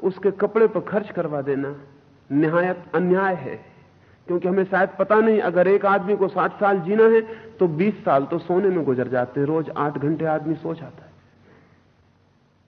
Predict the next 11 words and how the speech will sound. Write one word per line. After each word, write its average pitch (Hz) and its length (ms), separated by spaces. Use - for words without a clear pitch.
बीस 220 240
साल 269 180
तो 254 120
नींद 269 160
में 269 120
चले 175 220
गए। - 200
खाने 247 420
में, 208 560
कमाने 220 440
में 175 300